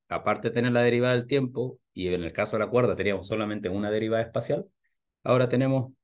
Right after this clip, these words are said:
n derivadas espaciales porque tenemos que derivar por cada una de las coordenadas espaciales que tengamos. Y el otro término que era simplemente la derivada del lagrangiano con respecto al, a nuestra coordenada u, coordenada generalizada, que era la vibración de la cuerda en el caso anterior,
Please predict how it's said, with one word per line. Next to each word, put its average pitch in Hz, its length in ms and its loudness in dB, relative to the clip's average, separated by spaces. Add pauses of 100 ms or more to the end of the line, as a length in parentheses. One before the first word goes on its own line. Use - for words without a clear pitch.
n 139 240 2
derivadas 127 460 0
espaciales 135 440 -8
porque - 280 -8 (320)
tenemos 110 220 -4
que 117 100 0
derivar 113 320 2
por 113 160 -2
cada 120 240 2
una 120 240 0
de 117 100 0
las 113 180 -8
coordenadas 110 460 -4
espaciales 110 380 -6
que - 100 -6
tengamos. 92 380 -8 (600)
Y 107 100 4
el 104 80 6
otro 107 240 4
término 117 340 0
que 107 80 -2
era 104 120 -4
simplemente 104 500 -6
la 98 100 0
derivada 95 300 2
del 92 80 -2
lagrangiano 92 420 -2
con 87 140 -12
respecto - 500 -6
al, 76 300 -6 (800)
a 90 100 -4
nuestra 87 540 0
coordenada 90 560 0
u, 127 260 -2
coordenada 85 360 -6
generalizada, 95 460 -4
que 98 80 -8
era 87 140 -4
la 85 180 -4
vibración 90 520 -2
de 117 80 0
la 117 160 0
cuerda 131 260 0
en 139 340 -6
el 117 160 -10
caso 127 200 -4
anterior, 123 380 -2